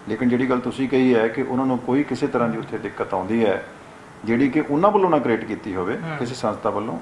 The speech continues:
Speaker 1: ਉਹ ਬਿਲਕੁਲ ਚੰਡੀਗੜ੍ਹ ਯੂਨੀਵਰਸਿਟੀ ਜਦੋਂ ਤੱਕ ਉਹਨਾਂ ਦੀ ਡਿਗਰੀ ਕੰਪਲੀਟ ਨਹੀਂ ਹੁੰਦੀ, ਅਸੀਂ ਉਹਨਾਂ ਨੂੰ ਫੁੱਲ ਸਪੋਰਟ ਜਿਹੜੀ ਹੈ ਇੱਥੋਂ ਦਿੰਦੇ ਹਾਂ।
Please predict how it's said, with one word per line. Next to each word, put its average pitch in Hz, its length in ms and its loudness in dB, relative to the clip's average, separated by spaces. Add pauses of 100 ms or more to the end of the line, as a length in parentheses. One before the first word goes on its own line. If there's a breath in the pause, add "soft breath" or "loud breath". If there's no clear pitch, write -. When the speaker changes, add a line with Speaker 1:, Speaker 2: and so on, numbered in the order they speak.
Speaker 1:
ਉਹ 143 100 -2
ਬਿਲਕੁਲ 123 340 -2
ਚੰਡੀਗੜ੍ਹ 110 360 -2
ਯੂਨੀਵਰਸਿਟੀ 98 520 -4
ਜਦੋਂ 113 280 0
ਤੱਕ 113 280 0
ਉਹਨਾਂ 120 240 -2
ਦੀ 120 100 -2
ਡਿਗਰੀ 110 320 -4
ਕੰਪਲੀਟ 107 440 -6
ਨਹੀਂ 107 120 -4
ਹੁੰਦੀ, 98 320 -6 (100)
ਅਸੀਂ 104 220 -8
ਉਹਨਾਂ 101 200 -6
ਨੂੰ 110 120 -8 (100)
ਫੁੱਲ 120 120 -4
ਸਪੋਰਟ 95 360 -6
ਜਿਹੜੀ 95 240 -8
ਹੈ 104 60 -4
ਇੱਥੋਂ 107 220 -10 (320)
ਦਿੰਦੇ 190 180 2
ਹਾਂ। - 60 -4